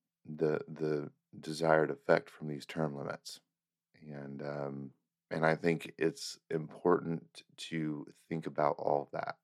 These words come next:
before you really move to limit the government in a way that would be really hard to fix. Um, you know, the, the, the, the term limits on the president,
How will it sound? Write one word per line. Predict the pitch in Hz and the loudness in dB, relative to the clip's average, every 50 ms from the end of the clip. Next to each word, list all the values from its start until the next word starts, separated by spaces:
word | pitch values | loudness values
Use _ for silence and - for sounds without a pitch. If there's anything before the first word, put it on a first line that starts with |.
| - | -16
before | 78 80 76 _ - 80 80 76 76 | -12 -12 -12 _ -2 0 0 2 0
you | 78 78 78 76 73 | -2 -4 -4 -6 -6
really | 73 78 78 85 87 87 85 85 82 78 | -6 -2 2 4 6 6 6 6 4 4
move | 76 78 78 78 78 80 82 85 87 85 82 78 76 73 76 73 _ _ _ _ _ _ _ - - | 2 0 -4 -4 -2 0 2 2 4 4 2 2 0 -2 -6 -8 _ _ _ _ _ _ _ -14 -10
to | 82 80 78 78 | -10 -10 -8 -8
limit | 80 80 78 78 80 82 85 82 78 - - - _ _ _ _ _ _ _ _ _ _ _ - | -8 -8 -6 -2 0 2 2 2 2 -2 -4 -10 _ _ _ _ _ _ _ _ _ _ _ -8
the | 82 78 | -6 0
government | 76 82 80 80 78 78 80 78 78 - | 4 6 6 6 6 4 0 -2 -2 -4
in | - 80 | -6 -2
a | 80 78 | -2 0
way | 76 80 78 78 78 76 | 2 2 2 2 2 0
that | 73 73 76 76 - - _ _ - | 0 -2 -2 -4 -4 -8 _ _ -10
would | 80 80 82 78 76 | -4 0 0 0 0
be | 85 87 87 | -2 -4 -2
really | 82 82 87 85 82 80 | 0 2 2 2 2 2
hard | 71 73 78 80 80 78 76 71 - | 0 0 2 4 4 4 4 0 -4
to | - - - _ | -14 -16 -12 _
fix. | - 78 - - _ - - - - - _ _ _ _ _ _ _ _ _ _ _ _ _ _ _ _ _ - | -8 -8 -8 -8 _ -16 -14 -14 -14 -16 _ _ _ _ _ _ _ _ _ _ _ _ _ _ _ _ _ -6
Um, | 82 78 76 73 73 73 78 - | -4 -2 -2 -2 -4 -6 -10 -8
you | - 80 82 | -4 -2 0
know, | 76 73 | 0 2
the, | 76 - | 2 0
the, | - - 82 80 - - _ _ _ _ _ _ _ - | 0 2 0 -2 -2 -2 _ _ _ _ _ _ _ -2
the, | 85 76 76 76 - - | 0 0 0 0 -2 -4
the | - 80 | -6 -6
term | - - 110 113 107 101 | 0 4 6 6 6 6
limits | 92 87 82 80 - - | 4 2 2 2 0 -2
on | 78 78 | -4 -4
the | 78 | -4
president, | - - - 95 101 95 87 80 80 76 - | -6 -4 0 2 2 2 0 -2 -6 -6 -8